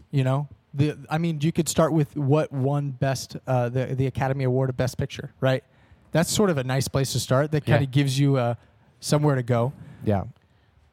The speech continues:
Speaker 1: And, and we t-, spoke about this a little bit last time.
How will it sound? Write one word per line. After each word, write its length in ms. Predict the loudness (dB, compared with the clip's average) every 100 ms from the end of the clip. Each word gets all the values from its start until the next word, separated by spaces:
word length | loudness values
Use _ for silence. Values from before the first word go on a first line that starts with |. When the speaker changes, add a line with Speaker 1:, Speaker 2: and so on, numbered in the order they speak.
| 0
Speaker 1:
And, 280 | 0 0 -8 -14 -6
and 220 | -4 -2
we 160 | -2 -2
t-, 160 | -6
spoke 260 | -6 -2 0
about 200 | 0 0
this 160 | 0 0
a 40 |
little 200 | 0 0
bit 120 | 0
last 380 | 0 0 0 -2
time. 240 | -2 -2